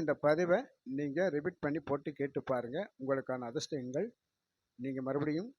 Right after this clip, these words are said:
கேட்கின்ற பொழுது தெளிவா தெரிஞ்சுக்கிறோம். சரிங்களா? இந்த எண்களை நீங்க அதிர்ஷ்ட எண்களாக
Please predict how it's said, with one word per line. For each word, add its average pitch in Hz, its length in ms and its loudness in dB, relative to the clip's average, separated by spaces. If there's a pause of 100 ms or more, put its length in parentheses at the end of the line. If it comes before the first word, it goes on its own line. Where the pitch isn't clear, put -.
கேட்கின்ற 139 440 -2
பொழுது 123 240 -2 (400)
தெளிவா 151 320 4 (320)
தெரிஞ்சுக்கிறோம். 110 500 -6 (240)
சரிங்களா? 117 400 -2 (580)
இந்த 143 200 -4 (120)
எண்களை 143 340 0
நீங்க 127 200 -4 (260)
அதிர்ஷ்ட 135 360 -6
எண்களாக 113 440 -6